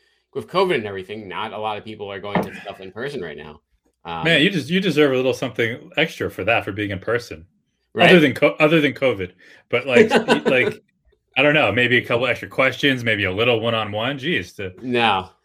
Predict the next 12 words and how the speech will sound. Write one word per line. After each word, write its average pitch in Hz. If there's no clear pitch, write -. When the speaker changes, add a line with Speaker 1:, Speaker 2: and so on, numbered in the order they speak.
Speaker 2:
to -
go 165
to 160
Speaker 1:
So 139
Speaker 2:
that 143
length 135
to 117
support 135
the 120
N 120
B 117
A, 113